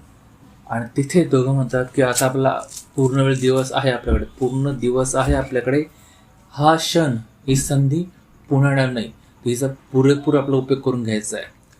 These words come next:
तो साक्षी दागिना, जो आपला एस पेंडंट असलं अर्ध, ते पण शोधायचं आहे, आणि त्याच्याशिवाय आणखी काही पुरावे जर भेटले आपल्याला, ते खूपच चांगलं आहे.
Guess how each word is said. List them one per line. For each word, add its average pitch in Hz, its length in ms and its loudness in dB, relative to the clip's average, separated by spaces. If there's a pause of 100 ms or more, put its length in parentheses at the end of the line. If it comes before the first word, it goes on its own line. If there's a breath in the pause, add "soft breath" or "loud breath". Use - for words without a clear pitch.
(300)
तो 135 60 -2
साक्षी 131 320 -2
दागिना, 127 540 0
जो 131 120 -2
आपला 131 180 0 (180)
एस 135 240 0
पेंडंट 127 480 -2
असलं 127 220 -2
अर्ध, 117 280 2 (560 soft breath)
ते 139 80 4
पण 165 160 0
शोधायचं 143 520 0
आहे, 143 80 0
आणि - 460 -12
त्याच्याशिवाय 165 580 2
आणखी 131 380 0
काही 175 160 2
पुरावे 160 320 2
जर 151 120 0
भेटले 147 300 0
आपल्याला, 143 320 0
ते 147 120 0
खूपच 143 400 -2
चांगलं 113 240 -4
आहे. - 100 -14